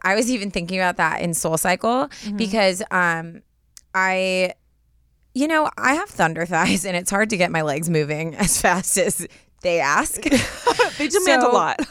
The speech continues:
Speaker 2: <laughs>
Speaker 1: there's times I'm watching people pedal and I'm like, w-, like, I don't even understand how you're going that fast.
Speaker 2: Same. I don't
Speaker 1: Like,
Speaker 2: know
Speaker 1: I'm
Speaker 2: either.
Speaker 1: almost going, like, half tempo.
Speaker 2: Yeah.
Speaker 1: And I'm still struggling.
Speaker 2: Oh, I feel you.
Speaker 1: Anyways, so, um, I always sit in the back.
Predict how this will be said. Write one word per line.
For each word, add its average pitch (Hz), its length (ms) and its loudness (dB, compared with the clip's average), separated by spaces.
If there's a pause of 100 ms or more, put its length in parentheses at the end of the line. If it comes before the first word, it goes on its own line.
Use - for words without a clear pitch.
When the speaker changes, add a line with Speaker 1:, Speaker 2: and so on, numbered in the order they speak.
(140)
Speaker 2:
<laughs> 453 240 -8
Speaker 1:
there's 302 300 2
times 220 460 0
I'm 220 220 0
watching 196 360 0
people 208 240 0
pedal 180 340 2
and 202 180 -2
I'm 180 100 0
like, 165 220 -4 (400)
w-, 175 240 -8 (220)
like, 196 360 2
I 185 140 2
don't 196 300 -2
even 240 260 -2
understand 165 580 -2
how 156 140 0
you're 156 160 2
going 143 180 -2
that - 140 -4
fast. - 320 -2
Speaker 2:
Same. 156 260 -10 (240)
I 170 100 -6
don't 156 120 -4
Speaker 1:
Like, 226 100 2
Speaker 2:
know 143 60 -2
Speaker 1:
I'm 208 120 2
Speaker 2:
either. 233 100 0
Speaker 1:
almost 247 220 -2
going, 240 200 -2
like, 175 140 -2
half 160 260 0
tempo. 151 520 -4 (100)
Speaker 2:
Yeah. 170 180 -2 (220)
Speaker 1:
And 190 120 2
I'm 185 120 0
still 160 200 0
struggling. 180 300 0
Speaker 2:
Oh, - 20 4
I 170 80 4
feel 175 240 0
you. 147 240 -4
Speaker 1:
Anyways, 180 380 0 (160)
so, 214 440 0 (520)
um, 180 520 -4 (540)
I 208 160 2
always 214 320 0
sit 180 360 2
in 190 100 0
the 175 80 2
back. 175 600 -2